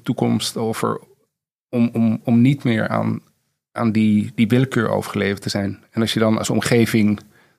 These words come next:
daarop ingaat, ja, dat, daar overheen gaat, dat is gewoon heel erg, eh, heftig. En als partner,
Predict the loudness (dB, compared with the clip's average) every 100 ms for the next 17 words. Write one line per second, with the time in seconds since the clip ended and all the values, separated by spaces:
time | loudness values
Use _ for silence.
0 | _ -2 2 2 4 2 2 0 -4 -8
1 | -14 _ _ _ _ _ _ _ _ _
2 | _ _ _ -6 -4 -4 -4 -4 -4 _
3 | _ _ _ -20 -20 -2 0 2 2 2
4 | 2 2 -2 -6 -6 -4 -4 -2 2 2
5 | 2 0 -4 -6 -8 -10 -6 -6 -4 -2
6 | 0 0 2 2 4 4 0